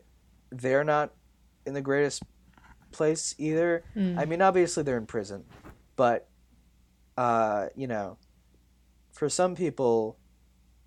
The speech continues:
Speaker 1: it dep-, I guess it depends on how long they've been in prison, because if you get, I,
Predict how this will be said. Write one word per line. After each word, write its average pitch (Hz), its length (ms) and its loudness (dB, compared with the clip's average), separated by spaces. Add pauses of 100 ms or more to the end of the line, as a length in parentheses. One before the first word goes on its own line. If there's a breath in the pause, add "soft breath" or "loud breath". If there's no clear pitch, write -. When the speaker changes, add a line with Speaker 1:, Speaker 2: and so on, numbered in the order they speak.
(160)
Speaker 1:
it 143 100 -2
dep-, 160 200 -2
I 156 100 0
guess 247 200 0
it 175 60 -8
depends 151 340 -6
on 123 60 -4
how 135 200 -6
long 110 360 -4
they've 117 160 -6
been 123 120 -10
in 117 120 -12
prison, 117 500 -6
because 120 240 -6
if 131 100 -4
you 139 80 -6
get, 160 280 0
I, 123 200 -2